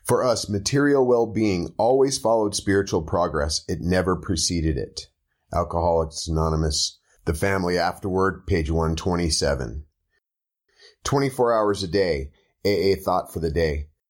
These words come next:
We alcoholics were on a merry-go-round, going round and round, and we couldn't get off. That merry-go-round is a kind of hell on earth.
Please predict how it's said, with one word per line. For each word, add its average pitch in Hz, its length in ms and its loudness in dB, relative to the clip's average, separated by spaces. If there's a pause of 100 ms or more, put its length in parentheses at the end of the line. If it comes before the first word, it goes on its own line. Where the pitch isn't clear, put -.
(640)
We 107 200 2
alcoholics 92 640 0
were 87 140 0
on 85 80 -2
a 82 120 0
merry-go-round, 76 840 0
going 85 280 0
round 90 360 0
and 92 180 0
round, 78 320 0
and 69 140 -2
we 78 80 0
couldn't 80 320 -2
get 87 160 0
off. 71 380 -4 (360)
That 95 200 0
merry-go-round 85 880 2
is 78 120 0
a 71 80 -2
kind 87 280 -2
of 76 100 -2
hell 92 380 0
on 90 240 -2
earth. - 400 -4